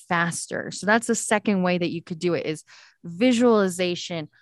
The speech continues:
meditation, certain practices that allow yourself to rewire you. And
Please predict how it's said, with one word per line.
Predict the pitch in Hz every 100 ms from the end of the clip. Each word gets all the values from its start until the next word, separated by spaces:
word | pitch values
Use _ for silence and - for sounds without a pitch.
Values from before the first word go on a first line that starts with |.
| _
meditation, | 185 220 233 233 226 208 - 180
certain | 170 - 233 247 254
practices | - - 269 339 - 214 - 185 180 180 - - - - -
that | 196
allow | 196 190 220 254
yourself | 285 277 - 214 190 185
to | - 180
rewire | 175 208 196 180 190 208 202 180 160 156 _ _ _ _
you. | 175 175 175 170
And | - 170 170